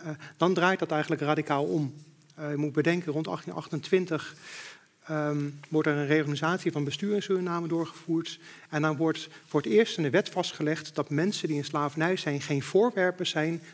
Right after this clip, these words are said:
maar personen zijn. Maar dan wel gelijkgesteld aan onmondige kinderen, waarbij dan de plantage-eigenaar als de huisvader dient. Dus die beslist over de kinderen.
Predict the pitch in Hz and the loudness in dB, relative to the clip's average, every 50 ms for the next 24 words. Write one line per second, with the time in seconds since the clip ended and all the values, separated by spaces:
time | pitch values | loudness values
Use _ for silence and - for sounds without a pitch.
0 | - - - 127 - 151 139 - 190 185 160 123 117 - - - - - - _ | -16 -10 -10 -8 -6 -4 0 4 4 4 4 2 0 -6 -10 -12 -16 -20 -20 _
1 | _ _ _ _ _ _ _ - - - - - - - - _ _ - 156 147 | _ _ _ _ _ _ _ -20 -20 -20 -20 -20 -20 -20 -20 _ _ -2 0 2
2 | 143 160 180 185 - 180 170 175 - - - - 165 160 156 170 175 202 208 175 | 4 4 4 4 4 2 2 2 0 -4 -2 0 0 0 2 0 0 2 2 2
3 | 170 175 165 160 151 - - - 202 208 214 202 208 190 196 202 - 160 156 143 | 4 4 2 2 0 0 2 4 4 4 6 4 2 0 0 -2 0 -2 -2 0
4 | 151 147 151 151 151 147 151 147 147 143 127 143 139 139 143 139 170 - - - | 2 2 2 2 2 2 2 0 0 0 0 0 0 0 0 0 -2 -6 -6 -4
5 | - 156 139 165 160 170 175 - 185 170 160 160 156 - 156 147 147 147 156 165 | -4 -2 2 2 2 2 2 0 0 2 2 2 2 2 2 2 2 2 2 0
6 | 165 156 147 147 - - - 147 143 143 143 - - - - - 151 170 170 - | -2 -2 -2 -2 -4 -2 0 2 2 2 0 -4 -12 -6 0 4 4 4 4 4
7 | - 151 139 139 139 131 110 143 160 196 - - - - - - - - 160 147 | 0 0 0 0 0 0 0 2 0 0 0 -4 -6 -8 -8 -8 -6 -6 -6 -6
8 | 147 - 165 170 - - - 175 160 156 160 - 190 190 185 160 147 | -4 -2 -2 -2 -2 -2 -6 -8 -8 -8 -8 -8 -8 -10 -10 -12 -14